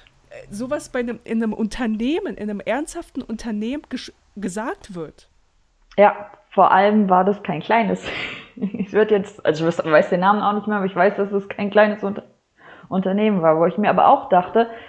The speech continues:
Speaker 2: in dem Moment, ich hab, ich hab sie angeschaut und hab mir nur gedacht so,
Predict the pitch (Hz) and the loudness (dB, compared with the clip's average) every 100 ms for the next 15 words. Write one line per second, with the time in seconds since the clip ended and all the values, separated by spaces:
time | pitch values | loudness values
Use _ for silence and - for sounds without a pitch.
0 | - - - _ - 226 294 269 - - | -20 -20 -20 _ 2 4 6 4 -2 -8
1 | 196 247 240 - - 196 220 220 - 233 | 0 2 2 -2 -4 0 0 0 0 0
2 | 277 269 208 202 208 196 208 202 202 190 | 2 2 2 0 0 -2 -2 0 2 2
3 | 190 185 180 180 | 0 2 0 0